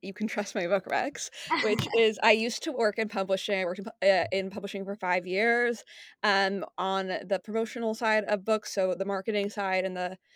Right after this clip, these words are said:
Speaker 1: um, publicity side. So fun. I worked on adult books, Y A books,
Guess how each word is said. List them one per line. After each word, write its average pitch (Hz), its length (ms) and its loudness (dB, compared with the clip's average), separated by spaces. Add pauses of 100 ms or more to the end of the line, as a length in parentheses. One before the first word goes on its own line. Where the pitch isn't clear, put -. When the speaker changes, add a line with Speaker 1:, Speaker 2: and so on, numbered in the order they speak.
(220)
Speaker 1:
um, 170 220 -6
publicity 220 460 -4
side. 185 560 0
So 214 300 0
fun. 185 500 -4
I 185 160 0
worked 175 180 -2
on 180 80 -6
adult 262 320 4
books, 262 260 0
Y 196 160 0
A 214 200 4
books, 214 400 -2